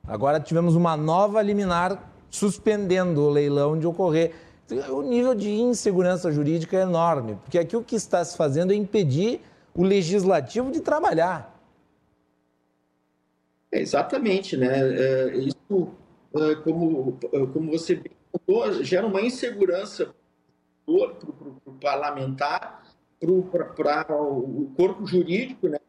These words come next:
Speaker 2: que, que assessora esses, essas instituições todas, né? Porque, na verdade,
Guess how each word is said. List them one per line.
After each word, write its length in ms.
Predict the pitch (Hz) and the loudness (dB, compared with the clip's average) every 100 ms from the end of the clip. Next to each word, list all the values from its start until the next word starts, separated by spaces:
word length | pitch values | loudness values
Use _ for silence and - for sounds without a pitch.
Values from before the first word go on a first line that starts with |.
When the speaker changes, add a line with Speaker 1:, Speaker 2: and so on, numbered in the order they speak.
| _ | _
Speaker 2:
que, 120 | 151 135 | -8 -4
que 120 | 151 | -4
assessora 720 | - - _ 147 170 180 139 | -4 -10 _ 0 2 0 -4
esses, 440 | 127 135 - - 123 | -8 -10 -14 -18 -18
essas 680 | 127 - - _ - 131 | -18 -18 -20 _ -4 -2
instituições 600 | 139 135 _ _ 151 175 185 | -4 -10 _ _ -2 -2 0
todas, 380 | 156 190 220 156 | 0 0 -2 -4
né? 200 | 143 - - _ - | -6 -8 -16 _ -8
Porque, 220 | 165 190 | -2 0
na 100 | 196 | 2
verdade, 800 | 202 196 190 190 254 254 233 | 0 0 2 0 -2 -4 -4